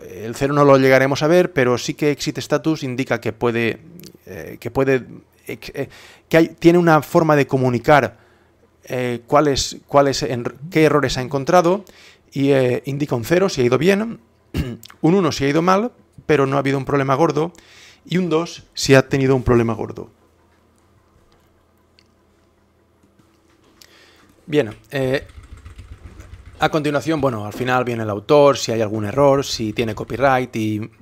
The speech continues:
información sobre otros comandos relacionados. Esta página de manual que acabamos de ver es relativamente breve. El comando egrep perdón, grep o grep, da igual. Eh, tiene una página del manual que estáis viendo aquí delante, que es muchísimo más extensa,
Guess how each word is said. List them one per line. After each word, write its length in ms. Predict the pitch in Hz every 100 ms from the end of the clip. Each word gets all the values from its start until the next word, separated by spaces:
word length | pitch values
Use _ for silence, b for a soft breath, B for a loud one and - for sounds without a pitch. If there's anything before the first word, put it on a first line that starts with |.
| -
información 520 | 123 120 110 104 127
sobre 200 | 117 110
otros 180 | 110 -
comandos 320 | - 104 104
relacionados. 540 | 104 95 98 95 98 - B B B B B B _ _ _
Esta 320 | 175 - 196
página 220 | 170 175
de 80 | 160
manual 240 | 160 170
que 80 | 131
acabamos 280 | 127 139 135
de 80 | 135
ver 160 | 139
es 160 | 127 - _
relativamente 600 | - 135 120 143 131 117 117
breve. 360 | 135 120 127 - _ _ - - _ -
El 100 | 135
comando 460 | 151 160 175 170 -
egrep 380 | 143 135 147 - - - - - _ - _ -
perdón, 300 | 123 135 113
grep 300 | 117 123 -
o 80 | 104
grep, 280 | 92 117 101
da 100 | 104
igual. 340 | 98 95 85 b b b b b -
Eh, 140 | 131
tiene 180 | 143 160
una 160 | 165 156
página 280 | 147 151
del 100 | 143
manual 440 | 135 135 139 143 135 113 - 143 -
que 80 | -
estáis 220 | - 127
viendo 220 | 123 120
aquí 140 | 110 123
delante, 440 | 117 113 113 107
que 160 | - 120
es 140 | 120
muchísimo 640 | 120 113 110 196 185 135 110
más 200 | 104 107
extensa, 600 | - - 151 - 131